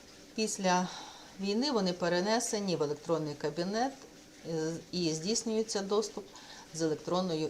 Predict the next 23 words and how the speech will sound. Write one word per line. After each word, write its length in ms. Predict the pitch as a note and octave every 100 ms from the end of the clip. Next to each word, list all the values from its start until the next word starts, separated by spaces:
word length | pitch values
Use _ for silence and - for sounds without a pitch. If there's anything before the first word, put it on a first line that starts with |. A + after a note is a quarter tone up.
| -
ідентифікацією. 1040 | F3 D#3+ D#3+ D3+ D3 - B2 - G#2+ - A#2+ - - - - - - -
Можна 320 | A3 C4+ B3+ G#3+
здійснити 880 | F#3 G#3 G#3 G3+ G3 F3+ F3 E3+ D#3+ - - -
пошук 360 | F#3+ F3 E3
платника 680 | - D#3+ E3 D#3+ E3 E3 D#3+ -
і 60 | D#3
в 60 |
реєстрі 680 | D#3 D3 D3+ D#3+ - D3+ D3+
платників 480 | D3+ C#3+ C#3+ C#3 C#3
П 160 | - C#3
Д 200 | C#3+ D#3
В, 200 | G#3 A#3+
в 60 |
реєстрі 460 | C#3+ C3+ C#3+ - C#3+
платників 560 | C#3 C#3 C#3+ C3+ D3+
єдиного 520 | D#3 E3+ C#4 A#3 G3 F#3+
податку, 920 | F#3 F3+ E3 E3 - - D3 D3+ D3
е, 340 | C#3+ C#3 B2 - - -
чи 460 | - E3 D#3 D3 C#3+ C#3+
неприбуткових 840 | C#3 D3+ D3 D#3+ - C4+ A3+ G#3+
організацій, 920 | F#3 F3+ F3 F3 E3 E3 E3 - C#3+ B2+
інших 360 | C4 C4 G#3+
реєстрів, 540 | F3 F#3 F#3 G3+ -